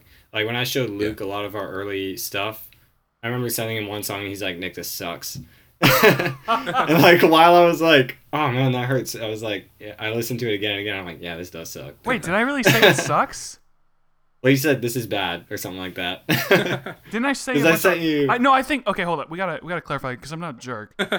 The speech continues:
Speaker 3: I feel like,
Speaker 1: He
Speaker 3: 'cause you
Speaker 1: wasn't,
Speaker 3: sent me
Speaker 1: he
Speaker 3: a
Speaker 1: didn't
Speaker 3: lot of
Speaker 1: say it
Speaker 3: stuff.
Speaker 1: douchily. <laughs>
Speaker 3: No, 'cause you would say, you sent me a lot of stuff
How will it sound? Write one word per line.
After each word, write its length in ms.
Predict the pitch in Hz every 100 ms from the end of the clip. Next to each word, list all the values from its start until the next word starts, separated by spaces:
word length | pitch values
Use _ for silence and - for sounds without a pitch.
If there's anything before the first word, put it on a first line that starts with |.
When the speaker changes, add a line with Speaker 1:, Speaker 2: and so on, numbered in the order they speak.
| - 151
Speaker 3:
I 160 | - 147
feel 180 | - 196
like, 120 | 180
Speaker 1:
He 60 | 139
Speaker 3:
'cause 220 | 143 -
you 40 | 190
Speaker 1:
wasn't, 120 | 190
Speaker 3:
sent 140 | -
me 80 | 240
Speaker 1:
he 40 |
Speaker 3:
a 40 | 180
Speaker 1:
didn't 100 | 196
Speaker 3:
lot 80 | 208
of 60 |
Speaker 1:
say 100 | 196
it 40 | 180
Speaker 3:
stuff. 140 | -
Speaker 1:
douchily. 1040 | 139 139 135 107 92 90 - 139 131 180
<laughs> 40 | -
Speaker 3:
No, 160 | 220
'cause 220 | 202 196 175
you 60 |
would 120 | 240
say, 280 | - 240 214 -
you 100 | 196
sent 200 | 247 190
me 60 |
a 80 | 160
lot 220 | 151 151
of 80 | 160
stuff 440 | - 131 120 -